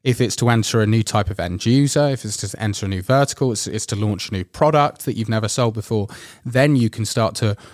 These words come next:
work your channel strategy back off the outcome that you want to win with. If it's just growth, then I usually push back hard and say, "Okay, but what about channel growth are you trying to deliver? What are you trying to secure?"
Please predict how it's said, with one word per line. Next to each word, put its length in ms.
work 320
your 80
channel 260
strategy 480
back 320
off 100
the 220
outcome 540
that 80
you 180
want 360
to 120
win 320
with. 280
If 200
it's 160
just 300
growth, 640
then 180
I 80
usually 300
push 220
back 240
hard 260
and 140
say, 180
"Okay, 340
but 80
what 240
about 280
channel 420
growth 320
are 20
you 100
trying 280
to 80
deliver? 500
What 200
are 40
you 140
trying 300
to 120
secure?" 460